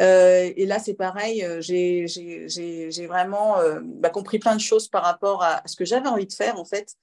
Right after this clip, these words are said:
Et c'est, c'est rigolo parce que les parcours, finalement, de vie, quand on répond, euh, à, à son cœur, et, euh,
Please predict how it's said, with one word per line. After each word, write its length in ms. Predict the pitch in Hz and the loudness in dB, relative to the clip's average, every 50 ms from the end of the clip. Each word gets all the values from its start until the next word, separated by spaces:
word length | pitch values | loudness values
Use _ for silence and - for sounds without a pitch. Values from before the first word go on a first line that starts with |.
| _ _ _ _ _ _ - | _ _ _ _ _ _ -4
Et 140 | - 185 180 | 0 0 2
c'est, 240 | - - 208 202 196 | 4 6 6 6 6
c'est 160 | 196 - 196 | 4 2 2
rigolo 260 | 190 196 220 233 233 | 4 4 4 4 6
parce 180 | 208 185 180 - | 4 2 2 2
que 100 | - 190 | 2 2
les 120 | 180 180 | 2 2
parcours, 460 | 180 202 196 196 - - - 240 - | 2 0 0 0 -2 -4 -8 -8 -6
finalement, 420 | - - 196 185 180 185 196 202 196 | -6 -6 -4 -2 -2 -2 -2 -2 -2
de 120 | 175 170 | -2 -2
vie, 280 | 180 185 180 214 240 233 | -2 -2 -4 -6 -6 -4
quand 300 | - 180 170 - - 180 | -4 -4 -4 -4 0 2
on 140 | 175 170 | 2 4
répond, 500 | 160 190 196 196 - - 247 254 247 214 | 4 4 4 4 4 4 4 4 6 4
euh, 240 | 185 170 165 165 165 - _ _ _ _ _ _ _ - | 4 4 4 4 2 0 _ _ _ _ _ _ _ -6
à, 280 | 175 170 165 - - | -4 -4 -4 -4 -4
à 20 | 175 | -6
son 300 | - - 180 180 175 165 | -2 0 0 0 0 0
cœur, 340 | 170 - 240 240 262 269 - - - | 0 2 2 2 2 0 -4 -6 -6
et, 200 | 180 180 180 175 | -4 -2 0 0
euh, 380 | 165 160 165 160 160 160 160 | 0 0 -2 -2 -4 -4 -6